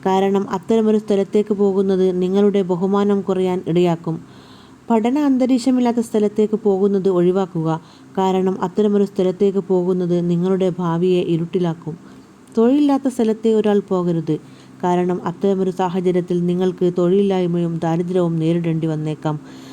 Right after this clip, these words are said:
ബന്ധുക്കളില്ലാത്ത ഒരു സ്ഥലത്തേക്ക് പോകരുത്. കാരണം നിങ്ങൾ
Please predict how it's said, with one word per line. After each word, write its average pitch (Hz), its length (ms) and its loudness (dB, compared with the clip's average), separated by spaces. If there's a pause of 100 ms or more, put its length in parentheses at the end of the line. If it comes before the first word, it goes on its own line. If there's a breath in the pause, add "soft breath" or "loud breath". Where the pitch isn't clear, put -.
(200 loud breath)
ബന്ധുക്കളില്ലാത്ത 208 800 2
ഒരു 190 120 0
സ്ഥലത്തേക്ക് 175 560 -2
പോകരുത്. 160 540 -2 (360 loud breath)
കാരണം 175 420 0
നിങ്ങൾ 175 280 0